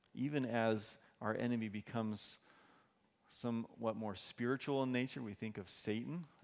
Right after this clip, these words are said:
fighting for our souls, fighting for our allegiance. We even think of death itself, this final enemy.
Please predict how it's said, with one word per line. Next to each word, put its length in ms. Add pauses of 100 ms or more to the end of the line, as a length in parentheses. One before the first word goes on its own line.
fighting 460
for 300
our 220
souls, 640
fighting 300
for 260
our 280
allegiance. 800 (420)
We 120
even 220
think 280
of 180
death 300
itself, 800
this 140 (140)
final 400
enemy. 440